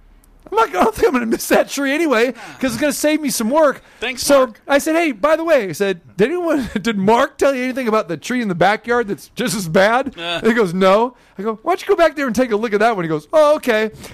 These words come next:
Speaker 1: And I said, "Use your best judgment. If you think it's salvageable, go ahead and, and let me know." But I said I did rearrange the watering,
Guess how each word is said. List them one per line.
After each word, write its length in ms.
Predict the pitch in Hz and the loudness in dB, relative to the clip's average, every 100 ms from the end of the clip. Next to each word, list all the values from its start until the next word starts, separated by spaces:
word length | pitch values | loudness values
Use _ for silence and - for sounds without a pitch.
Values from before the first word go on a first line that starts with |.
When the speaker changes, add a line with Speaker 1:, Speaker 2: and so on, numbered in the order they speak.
| - - | -10 0
Speaker 1:
And 100 | 247 | 2
I 80 | |
said, 360 | 262 269 247 170 _ _ _ | 4 2 2 -2 _ _ _
"Use 200 | 311 415 | 0 2
your 120 | 403 | 2
best 260 | 302 302 190 | 4 2 2
judgment. 440 | 247 254 170 175 - - | 0 0 -2 -10 -8 -4
If 240 | 214 202 | -4 -4
you 180 | 233 208 | -6 -4
think 220 | 339 339 | -2 -2
it's 180 | 320 160 | -2 -6
salvageable, 840 | - 233 254 269 143 147 131 135 165 _ _ _ - | -2 0 0 -2 -4 -2 0 -2 -6 _ _ _ 2
go 200 | 294 285 | 4 4
ahead 260 | 262 262 | 2 0
and, 280 | 208 175 160 | -2 -8 -6
and 200 | 180 190 | -4 0
let 160 | 220 180 | 0 0
me 80 | 180 | 0
know." 240 | 180 123 | 0 0
But 120 | 135 | -2
I 40 | 175 | -2
said 180 | - 208 | 0 -2
I 80 | 196 | -2
did 300 | 170 262 202 | -2 -6 -4
rearrange 720 | 170 208 185 175 180 175 147 | -4 0 0 0 -2 -6 -4
the 100 | 147 | -2
watering, 720 | 147 165 175 156 131 127 127 | 0 0 0 -2 -8 -10 -12